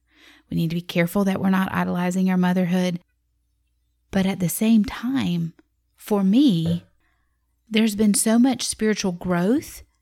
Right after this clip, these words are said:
attached to being a mom because it is a place where all the more clearly I can see my need for Jesus. All the more clearly I can see my need for help, for,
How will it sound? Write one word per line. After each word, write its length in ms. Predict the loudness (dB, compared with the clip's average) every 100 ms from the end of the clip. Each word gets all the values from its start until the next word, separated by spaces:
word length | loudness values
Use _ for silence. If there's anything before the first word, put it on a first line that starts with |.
| -6
attached 640 | -4 -4 -8 -8 -8 -8 -2
to 80 |
being 240 | 0 2 4
a 60 |
mom 580 | 2 2 2 2 0 -2 -4 _ _ _ -20 -8
because 300 | -4 0 2
it 100 | 4
is 140 | 2 0
a 60 |
place 540 | -2 0 0 0 -4 -4
where 500 | -2 0 0 -2 -8 _ _ _ _ _ -2
all 420 | 0 2 2 2
the 100 | 4
more 180 | 4 4
clearly 460 | 2 2 4 2
I 80 | -2
can 160 | -2 -4
see 200 | 0 0
my 180 | 0 0
need 340 | -2 -4 -8 -8
for 100 | -6
Jesus. 540 | -6 -10 -12 -12 -12 -2
All 320 | 2 4 4
the 80 | 6
more 180 | 4
clearly 540 | 2 -2 -2 0 -2 -4
I 80 | -4
can 180 | -2
see 220 | -2 0 0
my 180 | 0
need 380 | 0 0 -2 -4 -10 -20 -20 -8
for 160 | -6
help, 460 | -6 -4 -4 -4 -8 -20 _ _ _ _ _ _ _
for, 680 | -6 -4 -2 -4 -6 -8